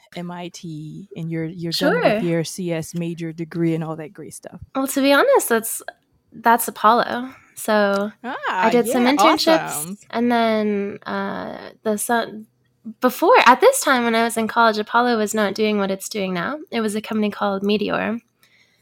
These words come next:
Speaker 2: And Meteor is a full stack JavaScript framework that is very popular to use for hackathons 'cause it helps you just get up really quick with a running app.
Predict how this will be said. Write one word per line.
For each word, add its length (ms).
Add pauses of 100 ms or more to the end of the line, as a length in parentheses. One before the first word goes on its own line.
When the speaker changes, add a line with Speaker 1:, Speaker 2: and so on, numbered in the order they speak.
(160)
Speaker 2:
And 600
Meteor 420
is 260
a 260
full 240
stack 480
JavaScript 540
framework 640
that 140
is 240
very 260
popular 880 (400)
to 640
use 240
for 100
hackathons 680
'cause 180
it 240 (140)
helps 320
you 60
just 240
get 120
up 240 (260)
really 360
quick 300
with 200
a 180
running 300
app. 320